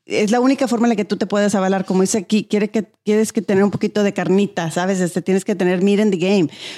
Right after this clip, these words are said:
para asegurarte que la persona no va a salir corriendo la primera. O sea, que tiene que, un, un, lo, lo estándar es que pidan un quince, veinte por ciento. Hay gente que pide más, hay gente que pide menos, de acuerdo a lo que necesite en ese momento,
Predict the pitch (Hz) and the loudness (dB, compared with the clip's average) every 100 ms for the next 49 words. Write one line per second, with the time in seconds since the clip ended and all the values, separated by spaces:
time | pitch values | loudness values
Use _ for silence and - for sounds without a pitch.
0 | - 202 190 185 190 196 190 214 220 196 | -10 -4 -2 2 2 2 0 -2 -2 -2
1 | 185 202 202 202 202 196 185 202 185 185 | 0 2 4 2 2 0 0 0 2 2
2 | 180 175 196 208 - - - - - 175 | 0 0 0 -2 -4 -14 -20 -20 -6 -2
3 | 165 165 175 - 214 - 190 196 - 214 | 0 2 0 0 -2 2 2 2 2 0
4 | 202 - - 226 220 220 220 214 208 - | 0 -6 0 2 4 4 2 2 2 2
5 | 226 226 220 - 262 285 339 339 - 262 | 2 2 0 0 2 4 4 2 0 -2
6 | 254 240 233 226 226 - 233 247 240 269 | 0 2 4 4 2 2 4 4 2 0
7 | 214 208 208 190 170 175 147 160 214 202 | 2 0 0 -2 -2 0 0 -2 -2 -2
8 | 190 190 185 190 240 - 180 190 185 190 | -2 0 0 0 -2 -2 -2 -2 -2 -2
9 | 170 190 196 208 220 254 - 185 180 170 | -2 0 2 4 2 0 -2 -2 -2 0
10 | 180 175 165 165 170 190 196 185 214 208 | -2 0 0 0 0 0 0 2 2 2
11 | 214 196 240 | 2 2 0